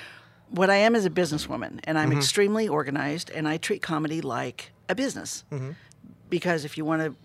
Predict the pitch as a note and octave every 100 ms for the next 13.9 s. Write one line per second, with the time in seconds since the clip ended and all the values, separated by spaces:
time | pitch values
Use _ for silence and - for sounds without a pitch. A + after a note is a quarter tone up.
0 | - E3 E3+ - F3+ D#3+ D3 C#3+ D#3 D3+
1 | D3+ D#3+ D3 C#3+ - D3+ D3+ D3+ C#3+ C#3+
2 | D3+ C#3+ C#3+ - C3+ C3+ D3+ C3 C3+ C3
3 | B2+ C#3 D3 C3 - C3+ C3+ C3+ C3 C#3
4 | C3+ C#3 D3 C3+ A#2+ D3 - - - F#3+
5 | - - D3 D3 D#3+ - D3 D3+ F3 F3+
6 | A3 G3 - C#3 - - - - - E3+
7 | D3+ E3 D#3+ D#3+ D#3+ - D#3+ - F#3+ F3
8 | E3 - G3+ G3+ D3+ D3 D3+ E3+ - -
9 | - E3 D#3+ D#3+ D#3+ D3 C#3+ - D#3+ D#3
10 | A2+ C3+ C#3 D3 - C#3+ - E3 - G#3
11 | - D#3+ D3+ D3 C#3+ - - - - -
12 | - C#3+ E3+ E3+ - B2+ C#3 C3+ C3+ -
13 | - D#3+ D#3 D3+ D3 C#3 - F2+ -